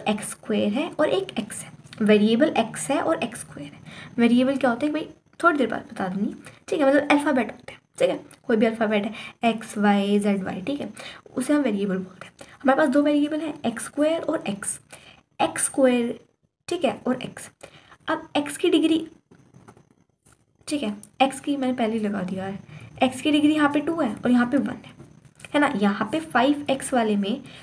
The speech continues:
जो degree है इसकी टू है, टू है और इसकी सेवन एक्स वाले में इसकी वन है। हम्म,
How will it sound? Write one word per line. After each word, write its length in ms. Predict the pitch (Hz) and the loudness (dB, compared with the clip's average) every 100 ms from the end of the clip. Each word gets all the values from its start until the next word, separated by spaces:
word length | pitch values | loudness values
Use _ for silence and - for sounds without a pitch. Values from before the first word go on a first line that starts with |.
| - 254 | -4 0
जो 60 | |
degree 260 | 233 233 269 | 4 4 2
है 100 | 277 | 0
इसकी 200 | 285 285 | 2 0
टू 200 | 285 320 | 2 2
है, 180 | 349 254 - _ _ _ _ _ _ _ _ 302 | 2 -2 -8 _ _ _ _ _ _ _ _ 0
टू 140 | 320 | 2
है 180 | 349 262 | 2 0
और 260 | - 247 - 277 | 0 -2 -2 -6
इसकी 380 | - - 381 392 | -8 -2 -2 -2
सेवन 340 | - 269 269 277 | 2 4 6 4
एक्स 200 | 277 - | -2 -2
वाले 140 | 254 | 0
में 80 | 254 | 2
इसकी 200 | 285 302 | 0 0
वन 160 | 269 220 | 0 -2
है। 180 | - - _ _ _ - | -8 -20 _ _ _ -2
हम्म, 200 | 359 | -2